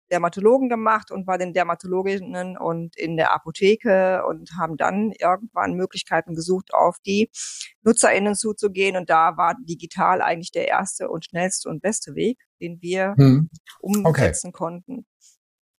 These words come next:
Speaker 2: Okay, das heißt, du
Speaker 1: Und
Speaker 2: hast
Speaker 1: so
Speaker 2: es
Speaker 1: sind wir
Speaker 2: direkt
Speaker 1: mit den
Speaker 2: eingeführt und, äh, um digital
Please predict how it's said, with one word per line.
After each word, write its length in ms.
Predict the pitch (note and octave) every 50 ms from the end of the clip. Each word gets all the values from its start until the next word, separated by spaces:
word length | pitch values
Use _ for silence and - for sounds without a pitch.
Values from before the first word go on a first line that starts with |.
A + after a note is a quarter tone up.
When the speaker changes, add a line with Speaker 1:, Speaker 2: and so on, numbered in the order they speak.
| _ - - -
Speaker 2:
Okay, 260 | - C#3+ C3 A#2 F#2+
das 160 | F#2 G#2 G#2
heißt, 340 | C3 C3+ B2 A#2 - - -
du 120 | F#3 G#3 A3
Speaker 1:
Und 60 | G#3
Speaker 2:
hast 100 | F#3+ C#3+
Speaker 1:
so 60 | E3+
Speaker 2:
es 60 | D3+
Speaker 1:
sind 100 | - F3
wir 60 | D#3+
Speaker 2:
direkt 240 | D#3+ E3 E3 E3 -
Speaker 1:
mit 80 | - C3+
den 0 |
Speaker 2:
eingeführt 880 | C#3 D3 F#3 F#3 E3+ D#3 - - - F3 F3+ F3+ F#3 E3 - - - _ _ _ _ _ _
und, 520 | - D#3+ C#3 C#3 C#3 C#3 C#3 D3 C#3+ -
äh, 400 | - - C3+ C3 B2+ B2 B2 B2 C3+ - - - - -
um 480 | - - E3 C#3+ D#3 D#3 D#3 D3+ -
digital 840 | - D3 D#3 D3 D3 C3 - G2+ A2 A#2 A#2+ B2 C3 C#3 C#3+ C#3+